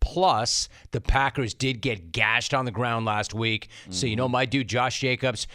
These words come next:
Speaker 1: is probably going to get his. Can you see where I'm going with this? You can probably tell where I'm going with this.
Speaker 2: Uh-huh.
Speaker 1: That's right. Er, Packers plus two.
Speaker 2: Beautiful.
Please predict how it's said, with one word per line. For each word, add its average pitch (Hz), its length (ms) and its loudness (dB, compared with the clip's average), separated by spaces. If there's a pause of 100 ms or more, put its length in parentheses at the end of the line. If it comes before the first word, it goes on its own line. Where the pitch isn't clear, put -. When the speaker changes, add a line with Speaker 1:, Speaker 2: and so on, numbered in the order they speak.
Speaker 1:
is 120 120 -6
probably 156 420 0
going 131 260 -2
to 117 60 -6
get 117 240 2
his. 98 540 -2 (600)
Can 135 280 -2
you 123 60 0
see 175 200 2
where 160 120 2
I'm 135 120 0
going 123 300 2
with 98 100 -4
this? 90 360 -4
You 123 120 -14
can 127 180 -4
probably 156 300 2
tell 151 240 2
where 151 140 2
I'm 139 100 -2
going 156 280 0
with 147 120 -2
this. 156 420 0
Speaker 2:
Uh-huh. 101 240 -10
Speaker 1:
That's 147 300 0
right. 131 340 2 (720)
Er, 131 1080 0 (120)
Packers 208 800 6
plus 143 380 2
two. 113 600 0
Speaker 2:
Beautiful. 85 540 -8